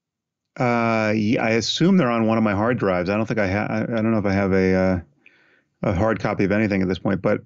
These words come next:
um, yeah, I, so when I, when I originally dropped out of school, it was for kind of, I had a dual purpose. I, I was going to write fiction. I was gonna write a, a novel, and,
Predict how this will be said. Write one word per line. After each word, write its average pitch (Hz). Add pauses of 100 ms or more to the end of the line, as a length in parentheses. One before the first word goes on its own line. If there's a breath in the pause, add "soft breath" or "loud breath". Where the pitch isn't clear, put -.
(240)
um, 95 (840 soft breath)
yeah, 120
I, 123
so 127
when 131
I, 117 (140)
when 131
I 113
originally 131
dropped 117
out 110
of 98
school, 104
it 117
was -
for -
kind 107 (100)
of, -
I 120
had 107
a 101
dual 101
purpose. 101
I, 101
I 107
was 107
going 113
to 98 (200)
write 104
fiction. 123
I -
was 87
gonna 101
write 95
a, - (120)
a 110
novel, 98 (600 soft breath)
and, 98